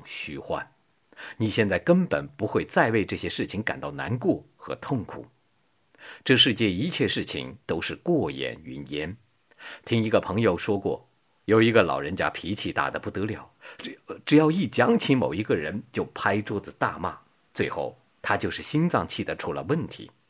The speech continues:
这种执着除了害死自己之外，没有任何益处。控制不好自己脾气的人，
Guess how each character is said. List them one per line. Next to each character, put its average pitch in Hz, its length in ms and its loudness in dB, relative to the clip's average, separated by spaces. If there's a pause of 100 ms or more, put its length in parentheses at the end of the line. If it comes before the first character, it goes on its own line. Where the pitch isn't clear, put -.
(500)
这 247 180 8
种 92 220 0
执 110 180 -4
着 69 320 -6 (140)
除 101 140 -2
了 85 100 0
害 143 260 4
死 87 200 -4
自 156 200 -4
己 147 140 -12
之 160 160 -6
外， - 260 -4 (200)
没 82 180 -4
有 71 180 -4
任 135 360 0
何 71 240 -10
益 101 260 -8
处。 - 260 -8 (1700)
控 120 300 4
制 101 160 2
不 98 80 -2
好 71 300 -4
自 - 160 -4
己 71 160 -8
脾 76 240 -8
气 135 180 0
的 73 120 -4
人， 64 220 -8